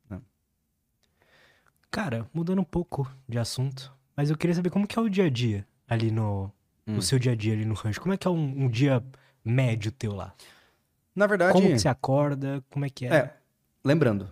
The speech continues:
Speaker 1: né, eu ainda não moro no rancho. Eu estou no processo de, né?
Speaker 2: Show.
Speaker 1: Mas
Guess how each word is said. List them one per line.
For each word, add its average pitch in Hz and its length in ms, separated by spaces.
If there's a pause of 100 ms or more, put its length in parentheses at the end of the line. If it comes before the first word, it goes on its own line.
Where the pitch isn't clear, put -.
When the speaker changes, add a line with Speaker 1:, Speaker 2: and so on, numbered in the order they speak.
(180)
Speaker 1:
né, 107 180
eu 110 120
ainda 117 160
não 123 140
moro 101 360 (200)
no - 100
rancho. 85 360 (260)
Eu 104 40
estou 110 160
no 104 60
processo 147 480
de, 107 220 (500)
né? 107 200
Speaker 2:
Show. 95 100 (480)
Speaker 1:
Mas 135 420